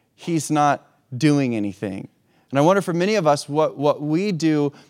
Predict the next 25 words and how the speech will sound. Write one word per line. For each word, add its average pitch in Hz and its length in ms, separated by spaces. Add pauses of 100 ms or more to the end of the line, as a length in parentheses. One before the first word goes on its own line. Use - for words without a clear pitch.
(120)
when 143 580
we 170 220
don't 185 160
know 151 100
what 139 140
to 139 100
do 131 300
and 139 180
it 104 80
seems 151 340
like 135 220 (160)
he's 151 340
not 131 220
doing 120 320
anything 110 580 (280)
either. 101 480 (1040)
"J-, - 200
Jesus, 160 320
what, - 220
what, - 140 (160)
like, - 180
what's 139 160
going 151 180
on? 175 360
<laughs> - 160